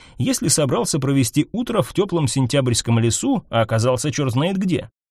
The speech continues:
Сияние становилось все ярче, а я сам напоминал теперь ходячий прожектор.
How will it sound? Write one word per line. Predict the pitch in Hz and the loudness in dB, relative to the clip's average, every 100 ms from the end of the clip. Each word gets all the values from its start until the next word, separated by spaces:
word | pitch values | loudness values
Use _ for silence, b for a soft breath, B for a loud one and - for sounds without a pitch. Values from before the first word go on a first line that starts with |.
| - | -10
Сияние | - 135 127 156 220 214 208 | -2 2 4 2 2 -2 -2
становилось | - 135 131 127 214 202 - | -2 0 2 0 -2 -4 -4
все | - | -4
ярче, | 214 123 127 113 - 117 110 - B B | -2 2 4 2 0 -2 -2 -4 B B
а | 131 | 2
я | 156 | 2
сам | - 208 160 | 0 0 0
напоминал | 120 123 139 180 | 2 2 2 2
теперь | 147 - 170 | 0 0 0
ходячий | 131 143 160 151 151 | 2 0 0 -2 -2
прожектор. | 180 208 190 147 - - | -2 -2 0 -2 -2 -8